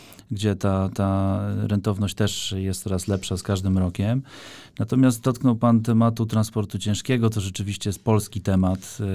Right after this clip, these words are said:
e, co piąta, e, tak zwana potocznie ciężarówka jest, jest polska. Ponad jedna trzecia wszystkich dóbr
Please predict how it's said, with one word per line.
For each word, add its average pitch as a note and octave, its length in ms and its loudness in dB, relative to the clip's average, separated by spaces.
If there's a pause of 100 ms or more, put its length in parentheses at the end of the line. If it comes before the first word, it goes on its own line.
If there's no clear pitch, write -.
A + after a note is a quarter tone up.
e, F2+ 40 -6
co G2 140 -6
piąta, F#2 440 -2 (160)
e, F#2 200 -2
tak F#2+ 180 -4
zwana F#2+ 360 2 (120)
potocznie - 380 -4
ciężarówka G2 540 -2
jest, F#2 260 -6
jest - 140 -10
polska. G2+ 540 -2 (680)
Ponad G#2 360 -2
jedna G#2+ 280 4
trzecia G2+ 340 -2
wszystkich G2 360 -4
dóbr F#2+ 280 0